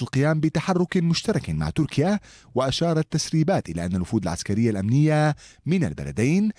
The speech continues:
ناقشت تفاصيل تحرك مشترك خلال الأسابيع الماضية،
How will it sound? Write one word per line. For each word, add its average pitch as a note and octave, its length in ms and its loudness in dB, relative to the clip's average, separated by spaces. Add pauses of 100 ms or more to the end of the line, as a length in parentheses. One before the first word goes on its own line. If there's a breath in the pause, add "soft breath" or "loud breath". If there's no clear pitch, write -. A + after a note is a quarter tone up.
(220 loud breath)
ناقشت E3+ 560 -2
تفاصيل D#3+ 420 0
تحرك D#3+ 440 -2
مشترك F#2 340 -2
خلال G#2 300 -2
الأسابيع F2+ 460 -2
الماضية، G2 480 -2